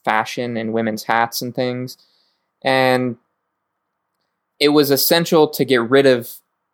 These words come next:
any commercial value of wildlife to prevent them from going extinct. So by eliminating wildlife markets, you were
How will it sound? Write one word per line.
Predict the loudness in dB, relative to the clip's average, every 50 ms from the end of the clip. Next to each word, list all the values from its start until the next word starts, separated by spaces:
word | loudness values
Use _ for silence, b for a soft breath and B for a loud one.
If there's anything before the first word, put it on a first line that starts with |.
| _ _ _ _ _ _ _
any | -4 -4 -4
commercial | -4 -6 -2 2 2 2 4 4 2 2
value | 4 4 4 2 2 0 0 0
of | 0 2 4
wildlife | 6 6 6 4 4 4 4 2 2 2 -2 -6 -14 -20 _ _ _ _ _ _ _ _ _ _ _ _ _ _ _ _ _ _ _ _ _ _ _ _ _ _ _
to | -6 -6 -6
prevent | -2 0 -2 0 2 0 0 0 0 -2 -6 -10 _ _
them | -4 -2 -2 -2 -2
from | -4 -4 -2
going | 0 0 0 0
extinct. | -4 -6 -6 -10 -12 -8 -6 -6 -6 -6 -8 -2
So | 0 0 2
by | 4 4 2 2
eliminating | 2 2 0 0 2 2 2 2 0 0 0 2
wildlife | 2 2 2 2 0 -2 -2 0
markets, | 0 0 0 2 0 -2 -2 -2 -4 -10 -16 -16 -16 _ _ _ _ _ _
you | -10 -6 -4 -2
were | 0 2 2 4 4 2 0 0 -4